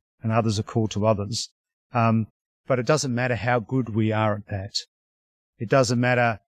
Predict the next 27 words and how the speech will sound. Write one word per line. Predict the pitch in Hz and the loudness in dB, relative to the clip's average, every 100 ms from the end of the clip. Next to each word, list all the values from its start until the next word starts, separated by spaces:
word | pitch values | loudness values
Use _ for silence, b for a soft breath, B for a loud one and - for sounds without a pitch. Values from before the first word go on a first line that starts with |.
| _ _ | _ _
uh, | 123 113 110 107 143 | -4 0 2 2 2
you | 123 | 2
know, | 117 | 4
whether | 120 | 4
we've | 113 | 2
been | 110 | 0
called | - 143 135 | 2 2 2
to | - | 0
be | 113 113 | 0 0
this | 107 131 - | 2 0 0
role | 131 123 117 | 2 2 2
or | 104 | 0
that | 120 127 | 2 2
role | 120 110 | 2 0
or | 101 | 0
something | - 120 104 107 | 0 0 2 4
else. | 113 90 214 - - _ _ _ - | 4 2 -4 -6 -6 _ _ _ -2
Uh, | 113 110 113 120 - _ _ _ | 2 2 2 0 -8 _ _ _
none | 123 131 151 | -2 2 2
of | |
that | 135 127 | 4 2
means | 123 117 101 | 2 2 2
anything | 113 120 - 98 107 - _ _ _ _ _ _ - | 2 2 0 -8 -8 -12 _ _ _ _ _ _ 0
unless | 107 110 - | 2 2 2
we | 98 | 0
have | 98 | 0
love. | 101 110 98 101 | 0 -2 -4 -10